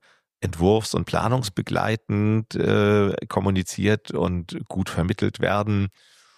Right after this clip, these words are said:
Und, äh, dieser lange Planungs- und Bauprozess ist gleichzeitig natürlich auch eine Chance, sagen wir, die Rahmenbedingungen zu schaffen, durch, durch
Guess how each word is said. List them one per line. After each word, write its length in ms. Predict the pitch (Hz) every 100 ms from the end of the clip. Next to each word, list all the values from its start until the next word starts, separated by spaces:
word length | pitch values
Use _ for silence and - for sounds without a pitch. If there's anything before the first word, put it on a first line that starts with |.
| _ _
Und, 600 | - 104 92 90 90 -
äh, 320 | - 92 95 87
dieser 260 | 87 92
lange 560 | 87 87 110 117 113 101
Planungs- 680 | - - 101 104 104 101 -
und 100 | 92
Bauprozess 640 | 82 95 - 95 - 92
ist 180 | - -
gleichzeitig 640 | - 95 - 101 - 95
natürlich 540 | 101 - 101 101 - -
auch 220 | 95 -
eine 100 | 110
Chance, 680 | - 82 80 113 151 - -
sagen 200 | - 101
wir, 40 |
die 100 | 101
Rahmenbedingungen 640 | 101 90 101 101 104 107 110
zu 140 | -
schaffen, 440 | 110 85 82 107 107
durch, 200 | 101 95 -
durch 560 | - 113 - 98 -